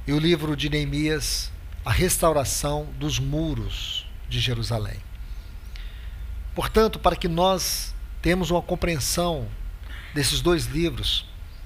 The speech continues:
precisamos colocar aqui alguns pontos. Somente a partir do primeiro século da era cristã, os livros de Esdras e Neemias, eles foram divididos em dois livros.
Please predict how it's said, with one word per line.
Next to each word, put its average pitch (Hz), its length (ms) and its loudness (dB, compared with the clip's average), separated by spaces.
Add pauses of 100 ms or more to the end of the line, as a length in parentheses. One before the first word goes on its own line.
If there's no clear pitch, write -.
(920)
precisamos 175 280 2
colocar 165 380 4
aqui 165 300 0
alguns 165 280 -2
pontos. - 640 -4 (1500)
Somente 202 500 4
a 180 40 4
partir 156 340 2
do 143 180 0
primeiro 147 360 0
século 147 420 0
da 135 80 2
era 127 160 0
cristã, 127 560 -4 (220)
os 127 140 -2
livros 165 280 2
de 139 220 -4 (100)
Esdras 185 760 2
e 180 60 -2
Neemias, 160 800 0 (560)
eles 160 220 2
foram 175 260 4
divididos 151 680 0
em 151 120 0
dois 165 300 2
livros. 135 600 0